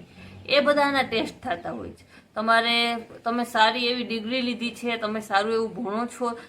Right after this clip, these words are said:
તમે સારું એવું કમાવ છો, તમારું પાછળનું પેકેજ એટલું છે, એ કાંઈ અત્યારે સારી સારી કંપનીઓમાં જોવામાં નથી આવતું. શા માટે? માત્ર ને માત્ર પર્સનાલિટી ઉપર. કારણ કે અત્યારે piece of paper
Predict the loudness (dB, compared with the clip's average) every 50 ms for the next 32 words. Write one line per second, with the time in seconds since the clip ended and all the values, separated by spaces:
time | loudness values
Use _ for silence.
0 | -18 _ -8 -6 -6 -6 -4 -2 0 2 2 2 0 0 0 0 0 -2 -4 -6
1 | -6 -2 0 2 4 6 6 4 4 0 -6 -6 -4 -2 -2 -4 -6 -10 _ _
2 | _ _ _ _ _ -2 2 4 4 4 4 2 -2 -6 -6 -2 0 0 0 0
3 | -2 -2 -2 -2 -2 -2 0 0 0 0 0 -2 -2 -4 -6 -6 -8 -8 -8 -8
4 | -10 -10 -10 -8 -4 -2 -2 -2 -2 0 2 4 4 4 4 2 0 -2 0 2
5 | 4 6 6 6 4 4 2 -2 0 2 4 4 4 2 0 0 0 0 0 -2
6 | -4 -4 -4 -4 -4 -4 -4 -4 -4 -6 -8 -10 -14 -20 -20 -20 _ _ -10 -6
7 | -2 0 0 2 0 0 0 -2 -4 -6 -8 -12 -16 -16 -16 -18 -20 -20 _ _
8 | _ _ _ _ _ _ _ -8 -2 0 0 2 2 2 0 0 0 -2 -2 0
9 | 2 2 2 2 0 -2 -2 -2 0 0 0 2 2 2 2 2 0 -2 -2 0
10 | 0 0 0 0 0 0 2 4 4 4 4 2 -2 -4 -4 -2 -2 -4 -4 -8
11 | -20 -20 -20 _ -20 -20 _ _ _ 0 2 2 2 0 -2 -2 -2 -2 -2 -2
12 | -4 -2 0 0 0 2 2 0 0 0 -2 -2 -2 -2 -2 -4 -6 -8 -8 -8
13 | -8 -4 0 2 2 2 4 4 2 2